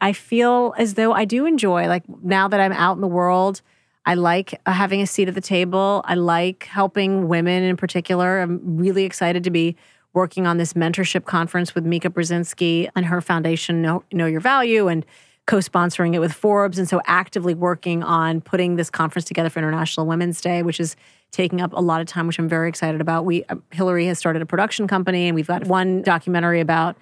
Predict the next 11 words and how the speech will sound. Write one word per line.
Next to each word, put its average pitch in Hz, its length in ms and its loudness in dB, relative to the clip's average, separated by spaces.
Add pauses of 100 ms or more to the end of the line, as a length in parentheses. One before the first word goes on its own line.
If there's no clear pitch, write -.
(340)
an 180 120 0
Afghan 175 440 0
woman 170 280 0
mayor 170 500 2
called 160 220 -2
In, 175 300 -4
In 160 120 -2
Her 165 140 0
Hands 175 500 0
is 175 140 -2
out. 170 400 0